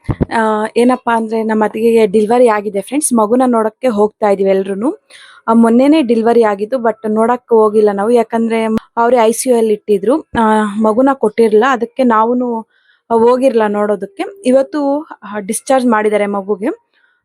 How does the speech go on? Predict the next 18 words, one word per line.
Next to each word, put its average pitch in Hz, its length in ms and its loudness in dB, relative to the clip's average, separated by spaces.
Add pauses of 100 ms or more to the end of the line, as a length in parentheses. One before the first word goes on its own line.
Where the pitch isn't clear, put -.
ಆ 240 40 -2
ಮಗುನ 240 340 2
ಕೊಟ್ಟಿದಾರಂತೆ. 220 760 -2
ಇವಾಗ 233 300 0
ಎಲ್ರು 220 340 2
ಹೋಗ್ತಾ 214 280 -2
ಇದ್ವಿ. 196 220 0
ನಮ್ 240 160 2
ರೇಣು 233 240 2
ಅವರು 226 200 2
ಬಂದಿದ್ದಾರೆ 202 500 -2 (220)
ಊರಿಂದ, 214 320 0 (540)
ಸಾರಿ, 214 200 0 (220)
ಇಲ್ಲೇ 262 360 4
ಬಾಪ್ಟಿಸ್ಟ್ 214 500 -4
ಹಾಸ್ಪಿಟಲ್ 220 400 -4
ಅಲ್ಲೇ 214 160 2
ಇರೋದು. 208 460 2